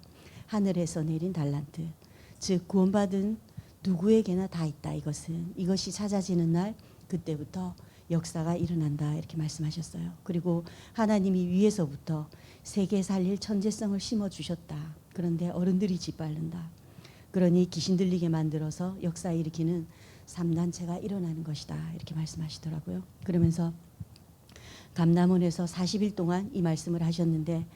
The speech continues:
하나님의 나라의 일에 대해서 그러-, 말씀하시며 비대면, 대면화 전략, 전략에 대해서 또 언약하셨습니다.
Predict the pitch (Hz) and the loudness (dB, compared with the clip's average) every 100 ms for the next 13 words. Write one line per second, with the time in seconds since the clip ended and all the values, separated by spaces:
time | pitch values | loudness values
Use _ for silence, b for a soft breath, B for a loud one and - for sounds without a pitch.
0 | B B - 226 214 190 175 165 165 160 | B B 0 2 4 4 2 2 2 2
1 | 156 151 160 160 147 147 143 156 147 - | -2 0 0 0 0 -2 -4 -10 -12 -16
2 | B B - 180 170 165 B B - 156 | B B -8 -2 -2 -2 B B 0 0
3 | 160 165 165 170 165 170 220 B B - | 4 4 4 2 2 2 -2 B B -6
4 | 165 165 156 156 151 160 B B - 165 | 0 2 4 4 0 -4 B B -4 2
5 | 160 160 175 175 151 151 143 - 165 151 | 4 4 2 0 -4 -2 -4 0 0 2
6 | 147 151 143 139 165 160 - - - 151 | 0 -2 -4 -4 -4 -6 -8 -14 -8 -6
7 | 165 165 165 156 170 - 160 170 170 | -2 -2 -4 -6 -6 -6 -8 -8 -10